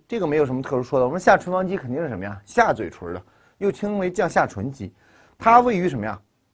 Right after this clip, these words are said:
颌孔与正常的颌联合之间，起自于下颌骨的外斜线，形象于上内对侧的同名的这种肌汇合，这是它的一个主要方向，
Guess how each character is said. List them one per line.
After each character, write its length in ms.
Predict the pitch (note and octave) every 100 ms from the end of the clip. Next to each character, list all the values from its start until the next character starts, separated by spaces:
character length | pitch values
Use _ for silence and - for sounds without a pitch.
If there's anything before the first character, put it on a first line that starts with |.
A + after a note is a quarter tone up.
| _ -
颌 260 | - A3 A3
孔 320 | - G2+ - _ _ _ _ _ _ _ _ _ _ _
与 160 | C3 C#3
正 180 | G3 C#3+
常 120 | D#3+
的 60 |
颌 160 | D3+ G3+
联 180 | E3+ F3
合 140 | C#3
之 140 | C#3 G#2+
间， 220 | G2+ F2
起 200 | - D3+
自 140 | F3+ G#3+
于 40 |
下 200 | G#3 G#3+
颌 100 | F#3
骨 140 | F3 B2
的 60 |
外 120 | E3
斜 160 | C3+ B2
线， 180 | C#3+ - _ _ _ _
形 340 | - E3 G3+ A#3
象 260 | A#3+ D#3
于 220 | C3+ D3+ - _ _ _ _
上 300 | - A3 F3
内 240 | G3 - -
对 180 | G#3 C#3+
侧 200 | - A2+
的 120 | G2
同 240 | - C#3+
名 140 | E3 D#3
的 80 |
这 100 | A#2
种 120 | A#2 E2+
肌 160 | A#2
汇 160 | B2+ F#2
合， 200 | - D#2+
这 160 | G#3+ G3+
是 100 | -
它 160 | A#2
的 60 | G#2+
一 40 |
个 100 | G#2
主 160 | G2+ -
要 120 | A#2
方 200 | G#2 F#2+
向， 120 | E2+